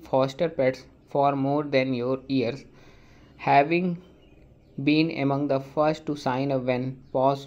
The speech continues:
for Kids started in March nineteen nineteen। What is the meaning of foster in the phrase foster pets? देखिए, फॉस्टर पेट्स का मतलब होता है पालतू जानवर, ठीक है। तो पालतू जानवर के लिए हम यहाँ पे जो वर्ड यूज़ करेंगे सेम मीनिंग के लिए, वो होगा to nurture।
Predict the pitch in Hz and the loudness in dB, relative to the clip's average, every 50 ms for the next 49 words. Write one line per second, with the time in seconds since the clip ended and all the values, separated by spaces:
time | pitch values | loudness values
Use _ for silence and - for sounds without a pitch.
0 | - - 123 117 113 113 - - - 120 120 - - - 120 - - - 120 117 | -10 -4 -2 -2 -2 -2 -4 -2 -2 -2 -2 -4 -8 -10 -12 -8 -2 -2 0 0
1 | 123 120 135 131 127 123 127 131 131 - - - 127 123 117 107 117 127 - - | 0 0 0 0 0 -2 -4 -4 -8 -12 -12 -6 -4 -2 -2 -2 -4 -6 -6 -8
2 | 151 131 120 110 117 120 120 135 135 127 113 107 107 104 104 107 104 107 - - | -8 -6 -4 -4 -4 -4 -4 -4 -2 -2 -2 -2 -4 -4 -6 -6 -8 -10 -14 -20
3 | - - - - - - 135 139 143 160 160 160 156 147 147 143 143 151 151 147 | -20 -20 -20 -14 -4 0 2 2 4 2 2 0 0 0 0 0 0 0 0 -2
4 | 139 135 - - 127 127 131 - 165 151 - 147 135 127 123 123 - 127 127 135 | -4 -4 -4 -4 -4 -4 -4 -4 -6 -6 -4 -4 -4 -2 -4 -2 -2 -2 -2 -2
5 | 135 - - 107 104 - - 139 131 131 - 107 104 - - - - - 143 147 | -4 -4 -4 -4 -4 -4 -6 -8 -8 -6 -6 -6 -6 -8 -12 -20 -16 -10 -6 -4
6 | 147 190 185 190 - 165 156 156 - - 185 - 180 175 175 - - 175 165 180 | -2 -2 -2 -2 0 -2 -2 -2 -4 -8 -6 -4 -4 -4 -4 -2 -4 -2 -2 0
7 | 156 160 160 160 147 160 156 - - 113 110 107 107 123 117 104 95 95 98 95 | -2 -2 -4 -4 -4 -4 -4 -2 0 0 0 0 -2 -6 -6 -6 -6 -6 -6 -6
8 | 107 107 - 131 123 120 - - - - - - - - - - - - - - | -8 -6 -6 -6 -6 -8 -10 -14 -20 -20 -20 -20 -20 -20 -20 -14 -4 0 2 4
9 | 135 147 180 180 175 160 165 165 165 165 165 165 165 160 160 160 151 139 143 143 | 4 4 2 0 0 0 0 -2 -2 -2 -2 -2 -2 0 0 0 -2 -2 -2 -4
10 | 143 156 147 151 139 123 127 139 143 143 139 135 139 135 139 - 135 131 131 135 | -4 -4 -2 -2 -2 0 2 2 2 2 2 0 -2 -2 -2 0 0 0 2 0
11 | 135 127 127 131 131 131 123 117 117 120 117 117 120 120 120 127 123 123 131 143 | 0 0 0 -2 -2 -4 -4 -4 -4 -4 -4 -4 -4 -6 -6 -4 -4 -4 -2 -4
12 | 143 135 127 123 127 127 117 110 110 113 120 127 156 175 175 - 143 127 120 110 | -4 -4 -4 -4 -2 -2 -2 -2 -2 -2 -2 -2 -4 -4 -6 -6 -6 -4 -4 -4
13 | 107 107 - 101 95 | -4 -6 -6 -8 -10